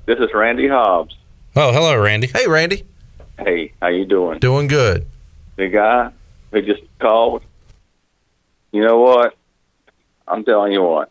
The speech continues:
Speaker 1: I'm a Pirate fan. I don't wanna, I don't wanna hear that stuff. I've been a Pirate fan for a long, long, long, long time. And what I saw today, what I saw from, uh, our quarterback, what I saw from, uh,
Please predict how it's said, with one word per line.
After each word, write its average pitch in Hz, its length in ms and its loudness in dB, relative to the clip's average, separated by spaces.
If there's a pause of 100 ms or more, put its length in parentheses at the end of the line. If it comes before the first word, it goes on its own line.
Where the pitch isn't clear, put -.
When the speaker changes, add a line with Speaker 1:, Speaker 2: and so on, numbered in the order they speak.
Speaker 1:
I'm 101 140 -2
a 107 80 -2
Pirate 104 420 0
fan. 92 400 -4 (160)
I 87 140 0
don't 104 160 2
wanna, 104 320 -2
I 113 80 0
don't 127 140 2
wanna 131 160 0
hear 131 180 2
that 90 240 0
stuff. 82 300 0 (1120)
I've - 120 -8
been 104 80 0
a 98 80 -2
Pirate 110 340 0
fan 117 240 0
for 110 60 0
a 92 80 0
long, 107 360 2
long, 117 640 -2
long, 110 300 2
long 139 240 0
time. 90 400 0 (1080)
And 85 320 -8
what 107 180 0
I 120 200 2
saw 117 240 4
today, 120 580 0 (300)
what 85 220 -2
I 110 240 0
saw 123 360 2
from, 117 340 -2 (200)
uh, 101 240 0 (100)
our 107 220 2
quarterback, 131 640 2 (400)
what 92 180 -4
I 110 180 0
saw 117 280 2
from, 110 240 -4
uh, 107 140 -4